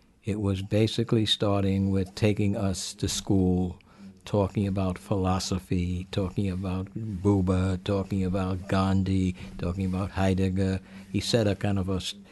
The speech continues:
philosophical stage for, for the movement.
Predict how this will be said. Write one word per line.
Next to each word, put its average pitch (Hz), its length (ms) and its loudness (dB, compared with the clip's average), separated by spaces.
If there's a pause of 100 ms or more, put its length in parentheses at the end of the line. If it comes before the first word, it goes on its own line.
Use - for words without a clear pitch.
(220)
philosophical 101 840 2
stage 95 760 0 (640)
for, 92 80 -8
for 95 320 0
the 92 160 2
movement. 95 640 2